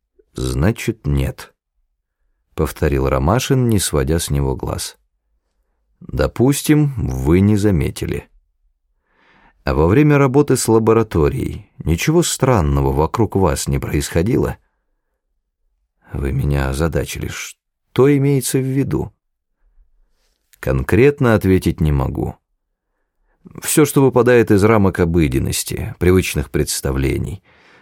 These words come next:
в поведении людей вокруг, в событиях, связанных с вашим участием. Попытайтесь вспомнить. Это важно».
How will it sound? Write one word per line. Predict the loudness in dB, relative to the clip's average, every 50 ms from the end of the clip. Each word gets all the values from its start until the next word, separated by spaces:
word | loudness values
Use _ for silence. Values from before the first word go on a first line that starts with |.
| _ _
в | -20 -20 -6
поведении | _ -2 0 0 2 2 2 2 2 0 0
людей | 0 -2 -2 0 2 2 4 4
вокруг, | 2 2 0 0 -2 -2 -2 -4 -6 -12 -16 -20 -16
в | -6 -2
событиях, | -2 0 2 2 2 0 0 0 -2 -2 -2 -4 -6
связанных | -8 -2 0 0 0 0 0 -2 -4 -4 -4 -6
с | -6 -4
вашим | -4 -4 -2 -4 -4 -4 -4
участием. | -4 -4 -4 -4 -4 -4 -6 -8 -8 -8 -8 -10 -12 _ _ _ _ _ _ _ _ _ _ _ _ _ _ _ _ _
Попытайтесь | -10 -4 -4 -4 -2 0 2 0 2 0 -2 -4 -4
вспомнить. | -6 -8 -10 -10 -8 _ 0 0 0 0 0 -2 -4 -6 -8 -12 -16 -18 _ _ _ _ _ _ _ _ _
Это | -8 -6 -2 -2 -2
важно». | 0 0 0 0 0 -2 -4 -6 -6 -8 -8 -12